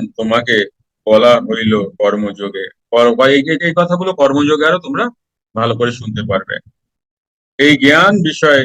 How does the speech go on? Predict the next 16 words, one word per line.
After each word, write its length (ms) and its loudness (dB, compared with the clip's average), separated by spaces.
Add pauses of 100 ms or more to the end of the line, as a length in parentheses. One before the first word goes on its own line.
(100)
শ্রবণ, 480 -2
বি-, 360 -6
বলিব, 340 0
শ্রবণ 360 -6 (100)
করো। 200 -6 (1900)
কে 160 6
বুদ্ধিযুক্ত 680 0
হইলে 440 0
তুমি 240 -6 (160)
কর্মবন্ধন 1000 0
ত্যাগ 340 -2 (100)
করিতে 260 -8
পারিবে, 400 0
অর্থাৎ 380 0 (100)
ফলাকাঙ্ক্ষাযুক্ত 1080 -4
যে 220 -6